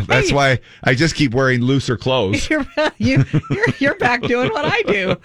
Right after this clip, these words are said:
Speaker 2: <laughs>
Speaker 1: No, I used to have a, uh, I used to have. I still do. I just don't. I have a fitness instructor that was, uh, named that. Uh, her name's Bobby, and that's how she spelled it. So it was a wild guess.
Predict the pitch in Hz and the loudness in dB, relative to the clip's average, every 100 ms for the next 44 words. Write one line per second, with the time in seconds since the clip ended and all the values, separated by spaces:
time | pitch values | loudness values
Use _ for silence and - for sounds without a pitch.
0 | 196 - - 214 190 - 381 - - 117 | -12 -10 -6 -4 -4 -2 -2 0 2 2
1 | 127 127 127 135 - 120 117 101 98 98 | 4 4 4 0 0 0 0 0 0 0
2 | 92 87 - 107 101 104 117 - 73 64 | 0 -2 -4 -2 0 2 0 0 -2 -2
3 | 80 - _ _ _ 110 117 113 110 151 | -4 -6 _ _ _ 0 2 0 -4 0
4 | 147 131 123 107 95 - 113 95 - 101 | 0 2 2 2 -2 -2 -2 -2 -4 -2
5 | 90 98 98 82 123 71 82 78 71 - | 0 0 0 0 -2 -2 -2 -4 -4 -4
6 | 73 90 78 73 78 71 85 78 85 90 | -2 -2 -2 -4 -6 -4 -4 -2 0 0
7 | 95 90 78 90 90 87 - 98 87 82 | 2 0 -2 -2 0 -2 -4 -2 -2 -2
8 | 87 92 90 82 98 101 82 85 92 82 | -2 0 0 0 0 0 0 0 0 -2
9 | - 82 - 80 90 69 60 80 69 - | -2 -4 -4 -4 -4 -4 -6 -6 -6 -10
10 | - - 117 131 117 107 127 139 139 110 | -20 -2 2 2 2 2 4 4 2 2
11 | 113 85 - | 0 0 -4